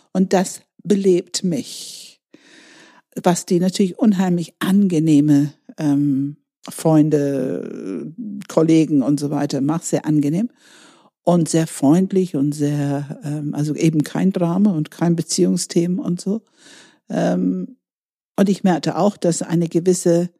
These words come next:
Präzision in der Sprache ist nicht so gegeben, so dass du manchmal dich fragst,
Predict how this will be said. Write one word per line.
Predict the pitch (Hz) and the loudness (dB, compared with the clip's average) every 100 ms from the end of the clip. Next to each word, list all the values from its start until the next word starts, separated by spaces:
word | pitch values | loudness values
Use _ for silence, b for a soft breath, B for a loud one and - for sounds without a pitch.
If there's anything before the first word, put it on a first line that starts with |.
| _ _ _ | _ _ _
Präzision | - 185 - 175 - - 190 214 208 208 | 0 0 2 -2 0 2 4 4 4 2
in | - 202 | -2 -2
der | 175 165 | -2 -2
Sprache | - - - 147 208 208 220 | -6 -8 -8 -6 -4 -2 -2
ist | 226 240 262 180 - - | -2 -2 -2 -2 -2 -4
nicht | 180 190 202 - | 2 2 2 -4
so | - 233 | -2 -2
gegeben, | 208 214 190 202 247 339 _ _ _ _ b b b | -2 0 4 4 2 -6 _ _ _ _ b b b
so | - 170 | -2 2
dass | 170 165 | 2 0
du | - 170 185 | 0 0 0
manchmal | 175 170 175 190 180 | 0 -2 -2 0 0
dich | 180 - | -2 -6
fragst, | - 175 202 202 - - | -2 0 0 -4 -8 -10